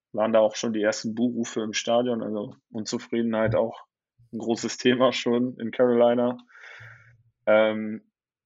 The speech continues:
und San Francisco kommt aus einem, aus einem großen Sieg, ne? Muss man ja einfach so sagen, wenn du den, äh,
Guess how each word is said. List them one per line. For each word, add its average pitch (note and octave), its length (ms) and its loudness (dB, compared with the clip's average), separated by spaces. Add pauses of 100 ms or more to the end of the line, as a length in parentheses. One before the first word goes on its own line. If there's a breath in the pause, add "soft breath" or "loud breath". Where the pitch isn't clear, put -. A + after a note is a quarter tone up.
(140)
und A2 160 -6
San B2 200 2
Francisco A#2+ 580 -4
kommt A#2+ 480 -4
aus A2+ 320 -6
einem, A2 520 -4 (120)
aus G#2+ 260 -8
einem G#2 120 -6
großen G#2 360 -4
Sieg, A2 260 -8
ne? G2+ 340 -12
Muss A2 180 -8
man G#2+ 120 0
ja G#2+ 140 4
einfach G#2 220 -2
so A2+ 180 -4
sagen, A2 400 2
wenn G#2+ 120 -4
du A2 100 0
den, G#2+ 400 0
äh, A2 440 0